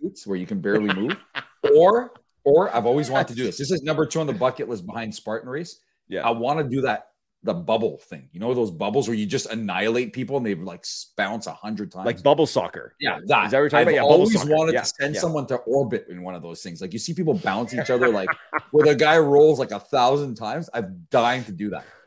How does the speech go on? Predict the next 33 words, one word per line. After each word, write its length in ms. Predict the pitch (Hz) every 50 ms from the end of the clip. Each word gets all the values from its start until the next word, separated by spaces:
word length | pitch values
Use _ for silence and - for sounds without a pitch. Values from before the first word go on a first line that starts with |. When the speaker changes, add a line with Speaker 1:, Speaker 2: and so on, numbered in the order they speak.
| _ -
Speaker 1:
Absolutely 340 | 127 131 113 131 123 104 117
dying 140 | 110 107
to 80 | 104 87
do 140 | 76 95 85
that. 160 | 78 69 - _ _ _ _ _ _ _ _
And 120 | 139 135 139
number 220 | 147 151 143 160
three 240 | 151 - 139 160 175
on 120 | 190 185
that 120 | 185 165 156
list, 220 | 170 180 175 -
while 160 | 139 127 127
we're 100 | 120 123
at 160 | 123 123 135 175
it, 140 | 196 - - _ _ _ _ _ _ _ _ _ _ _ _ _ _
although 180 | - 101 101 117
I 40 | 110
don't 100 | 117 120
wanna 160 | 120 110 98
break 240 | 82 104 104 104 -
my 80 | 92
limbs, 320 | 87 95 98 117 131 - _ _
I 60 | 95
wanna 160 | 92 110 127 143
do 60 | 147
that 200 | 131 127 92 - -
Speaker 2:
Oh. 40 | 82
Speaker 1:
cheese 400 | - - - 117 117 110 101 -
chasing 400 | - - 92 85 - - 85 78
thing 180 | - 85 80
down 200 | 76 85 82 82
the 120 | 80 82 - _
hill. 220 | 90 85 - -